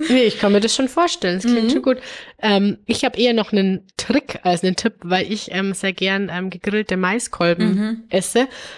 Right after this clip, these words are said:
Speaker 1: Und, ähm, man's ja kennt, weil, ähm, nach dem Grillen da am besten noch Kräuterbutter draufkommt und so und dann wird's auch leicht eine Sauerei, finde ich,
Speaker 2: Mhm.
Speaker 1: wenn man die isst.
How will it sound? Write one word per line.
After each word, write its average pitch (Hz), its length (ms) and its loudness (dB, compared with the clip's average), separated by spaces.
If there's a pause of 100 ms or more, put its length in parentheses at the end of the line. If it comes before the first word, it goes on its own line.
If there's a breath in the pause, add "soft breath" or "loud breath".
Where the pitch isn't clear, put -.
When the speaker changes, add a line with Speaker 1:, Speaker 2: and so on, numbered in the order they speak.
(180 loud breath)
Speaker 1:
Und, 208 380 4
ähm, 190 400 2 (840)
man's 190 220 2
ja 175 80 2
kennt, 220 420 0
weil, 180 300 0
ähm, 175 240 0
nach 180 180 -2
dem 190 140 -4
Grillen 202 260 0
da 185 80 0
am 180 80 -2
besten 180 260 -6
noch 175 120 -4
Kräuterbutter 220 760 0
draufkommt 208 520 0
und 202 120 -2
so 202 120 -4
und 196 200 -2
dann 180 360 -4
wird's 185 160 -6
auch 180 200 -4
leicht 180 280 -4
eine 180 100 -10
Sauerei, 175 460 -6
finde 247 220 2
ich, 240 60 2
Speaker 2:
Mhm. 185 60 2
Speaker 1:
wenn 185 80 2
man 180 120 2
die 175 120 -4
isst. 233 240 0